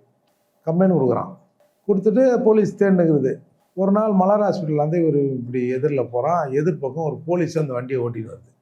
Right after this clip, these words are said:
"என்னடா நம்ம வண்டி நம்பர் ஆகுது, நம்ம வண்டி அடையாளம் தெரியும்ல ஓட்டுனவனுக்கு." உடனே அவன் போலீஸை போய் விரட்டின்னு போய் பார்த்தோம்னா அந்த வண்டியை எப்பயோ பிடிச்சிருக்காங்க, அதை அவங்க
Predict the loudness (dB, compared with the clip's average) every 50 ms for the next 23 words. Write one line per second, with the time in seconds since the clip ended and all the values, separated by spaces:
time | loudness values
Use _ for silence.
0 | _ _ _ -4 -2 0 0 0 0 0 0 -2 0 0 0 0 0 2 2 2
1 | 2 2 2 2 2 2 2 0 0 0 0 0 0 0 0 0 2 2 2 2
2 | 0 0 0 0 0 2 2 2 0 0 -2 -4 -4 -4 -4 -4 -4 -4 -4 -6
3 | -8 -10 -10 -10 -10 -12 -12 -14 -16 -18 -20 -20 _ _ _ _ _ -6 -2 0
4 | 0 2 2 2 2 0 0 0 0 0 0 2 0 0 -2 -2 -2 -2 -2 -2
5 | -4 -6 -8 -8 -8 -8 -10 -8 -8 -6 -6 -8 -8 -6 -8 -8 -8 -8 -12 -12
6 | -10 -8 -8 -6 -6 -6 -6 -8 -8 -12 -16 _ _ _ _ _ _ _ -12 -8
7 | -4 -2 -2 0 0 0 0 0 0 -2 -2 -2 -2 -2 0 0 0 0 0 -2
8 | -2 -2 -2 -2 -2 0 -2 -2 -2 -4 -8